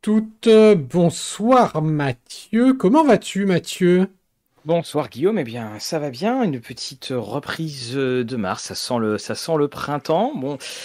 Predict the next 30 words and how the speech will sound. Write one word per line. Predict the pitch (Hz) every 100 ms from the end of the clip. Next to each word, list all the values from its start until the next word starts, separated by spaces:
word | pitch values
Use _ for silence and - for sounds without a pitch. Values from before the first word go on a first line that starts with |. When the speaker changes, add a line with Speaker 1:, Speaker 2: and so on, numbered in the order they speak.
| - _
Speaker 2:
évidemment, | 107 104 127 120
euh, | 101
on | 107
est | 104
toujours, | - 131 120 113
euh, | 113 107 101 92 80
à | -
la | 113 117
maison | 123 120 135 143
pour, | 135 - 127 104
euh, | 107 101 - - - -
euh, | 101 98
devoir, | 107 107 117 117 95
euh, | 90 87 76 78
faire | - - -
son | - 135
travail, | - 107 101 135
donc, | 95 90 -
euh, | 90
le, | 69 - - - _
là | 120
ça | 113
fait | 117
du |
bien | 110 131
d'un | 117
petit | -
peu, | 117 180 180
euh, | 131 120
s'évader. | - - - 165 143 113 185 294